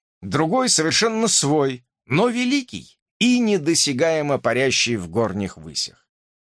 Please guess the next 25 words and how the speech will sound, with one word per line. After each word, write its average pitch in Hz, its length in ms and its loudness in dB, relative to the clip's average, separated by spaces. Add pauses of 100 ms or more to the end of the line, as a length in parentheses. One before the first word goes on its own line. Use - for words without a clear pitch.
(140)
И 117 100 0
она 170 240 0
необходима 139 640 0
обоим. 95 460 -4 (440)
Они 180 300 0
и - 20 -2
без 208 260 2
неё 226 300 0
как 196 220 -2
без 190 200 -2
рук. - 320 -6 (640)
Время 165 360 0
от 123 100 -2
времени 160 400 0
в 95 100 -10
потугах 113 640 -4
беспредельной 120 720 -2
вежливости 107 640 -2
и 135 280 -4
уважительности 104 920 -4
Богдан, 117 680 -2 (440)
конечно, 135 500 0
старался 127 680 0
изобразить 117 720 -2
что-нибудь 131 600 -2